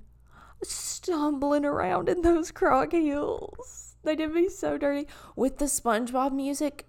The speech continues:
Just slightly, if you listen, you can hear the SpongeBob music slightly playing in the background for my video. And it's me just stumbling around and posing, like, squatting.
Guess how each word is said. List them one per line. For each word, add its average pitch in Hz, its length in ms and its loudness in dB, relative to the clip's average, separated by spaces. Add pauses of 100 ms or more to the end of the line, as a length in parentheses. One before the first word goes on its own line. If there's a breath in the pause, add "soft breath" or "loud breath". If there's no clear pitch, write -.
(160)
Just - 420 -4
slightly, 294 800 -2
if 277 100 -4
you 269 140 0
listen, 294 520 -2
you 269 100 -6
can 262 160 -6
hear 254 360 -2
the 277 100 -2
SpongeBob 247 560 -2
music 214 460 -4
slightly 226 640 -2
playing 247 300 -2
in 240 100 -4
the 233 60 -4
background 202 580 -2
for 214 120 -4
my 202 160 -2
video. 180 600 -4 (600 loud breath)
And 330 140 0
it's - 180 -4
me 302 180 0
just - 220 -4
stumbling 277 800 -2
around 220 360 -2
and 220 140 -2
posing, 233 560 -2
like, 226 200 -6
squatting. 220 1200 -4